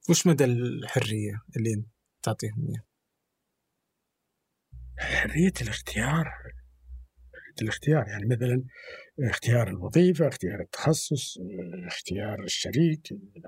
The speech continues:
Speaker 2: آخره. يعني ناقشهم، بس، آه، الخيار لهم. يعني مثلًا حتى ال-، مسألة الوظائف، أنا ما عمري تدخلت في ابني ولا أنا ولا بنتي تتوظف في هذا المكان، هي تختار.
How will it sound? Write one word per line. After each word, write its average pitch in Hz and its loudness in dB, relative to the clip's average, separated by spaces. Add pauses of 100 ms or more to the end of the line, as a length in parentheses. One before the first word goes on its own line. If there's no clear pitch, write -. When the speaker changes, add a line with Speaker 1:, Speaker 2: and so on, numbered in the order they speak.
(100)
Speaker 2:
آخره. 214 -4 (840)
يعني 147 -2 (120)
ناقشهم، 208 2 (120)
بس، - -4
آه، 170 2 (580)
الخيار 196 2
لهم. 147 2 (1800)
يعني 190 8
مثلًا 202 8
حتى 226 4
ال-، 123 2
مسألة 120 2
الوظائف، 107 -2
أنا 233 6
ما 240 6
عمري 127 4
تدخلت 92 -4
في 90 -10 (480)
ابني 104 -2
ولا 92 -8
أنا 107 -4
ولا 90 -8
بنتي 101 -6
تتوظف - -10
في - -12
هذا 82 -8
المكان، 92 -8 (180)
هي 160 4
تختار. - -10